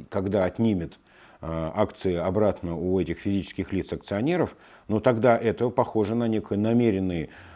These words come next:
э, рейдерский захват, потому что, ну, в общем-то, разговор о, э, сырьевой базе соды идет десять лет.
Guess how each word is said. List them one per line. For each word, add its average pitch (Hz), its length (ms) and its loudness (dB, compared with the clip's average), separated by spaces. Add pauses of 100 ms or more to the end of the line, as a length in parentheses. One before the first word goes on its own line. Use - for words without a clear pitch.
(140)
э, 80 360 -4
рейдерский 104 500 4
захват, 90 460 0
потому 123 300 0
что, 95 320 0
ну, 95 180 -2
в 82 40 -6
общем-то, 85 420 -6
разговор 98 500 0
о, 90 300 -2 (540)
э, 73 640 -8 (1600)
сырьевой 120 400 6
базе 107 300 6
соды 98 360 2
идет 92 200 2
десять 104 320 0
лет. 143 220 2